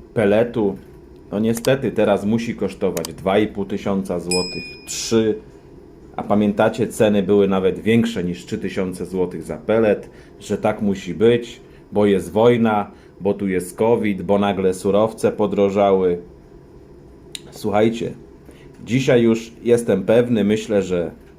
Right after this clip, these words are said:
większość z was też, że to wszystko był pic na wodę, fotomontaż. Dobrze wiemy, że była okazja, żeby zarobić,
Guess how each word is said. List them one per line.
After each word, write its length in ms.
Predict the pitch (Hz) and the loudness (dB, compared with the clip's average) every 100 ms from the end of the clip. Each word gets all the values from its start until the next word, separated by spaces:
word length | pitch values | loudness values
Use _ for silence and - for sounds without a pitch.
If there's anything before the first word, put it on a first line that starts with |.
| - - | -20 -14
większość 540 | 82 104 113 - 92 87 | -2 0 0 0 -2 -2
z 60 | |
was 300 | 87 87 90 | -2 -4 -2
też, 440 | 101 95 92 - - - | 0 0 0 -8 -20 -12
że 180 | 160 180 | -4 -2
to 140 | 123 | -2
wszystko 480 | - - - - 95 | -2 -4 -6 -2 -2
był 240 | 90 87 85 - | 0 -2 -2 -6
pic 240 | 127 - | -6 -4
na 140 | 98 | -2
wodę, 420 | 87 92 87 90 87 - - - - - - - | 0 0 2 0 -2 -10 -20 -20 -20 -20 -20 -20
fotomontaż. 1120 | - 98 87 95 87 101 104 - 85 - - - - - - - - - - - - | -6 -2 -2 -2 0 2 0 -2 -10 -12 -20 -20 -20 -20 -20 -20 -20 -20 -20 -20 -4
Dobrze 340 | 120 123 120 | 0 2 2
wiemy, 320 | 117 135 127 | 4 4 4
że 140 | 104 104 | 2 0
była 280 | 104 107 90 | 2 2 4
okazja, 640 | 95 117 117 110 101 87 | 0 0 -2 0 0 0
żeby 280 | 90 90 90 | -2 -4 -2
zarobić, 800 | 95 92 107 98 98 92 - | -2 2 2 2 -2 -6 -16